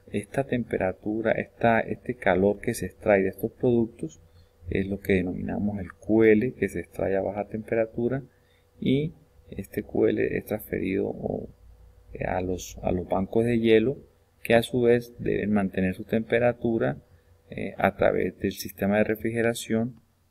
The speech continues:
por el paso del fluido de trabajo, eh, en este caso que es el amoníaco, para poder caracterizar la eficiencia del sistema y determinar los coeficientes de operación.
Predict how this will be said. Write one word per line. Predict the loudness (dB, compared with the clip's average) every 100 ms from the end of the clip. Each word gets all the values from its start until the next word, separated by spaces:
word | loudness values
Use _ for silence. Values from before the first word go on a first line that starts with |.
| _
por | -2 0
el | 0
paso | 2 6 6 4 -6 -8 _ _ _ _
del | -8 -8
fluido | -6 -2 0 2
de | 2
trabajo, | 4 6 8 6 2 -12 _ _ _ _ _
eh, | -6 -4
en | -4
este | -6 0
caso | 2 2 -2
que | -4
es | -4 -4
el |
amoníaco, | -4 -4 -4 -6 -10 -18 _ _ _ _ _ _
para | 2 4 4
poder | 4 2
caracterizar | 2 2 2 0 -2 0 0
la | 0
eficiencia | -4 -8 -6 -6 -2 -2
del |
sistema | -2 -10 -6 0 0 0 -4 _ _ _
y | -8 -4
determinar | -4 -2 -2 -2
los | -4
coeficientes | -6 -8 -4 -2 0
de | 0
operación. | 0 2 0 0 0 -2 -4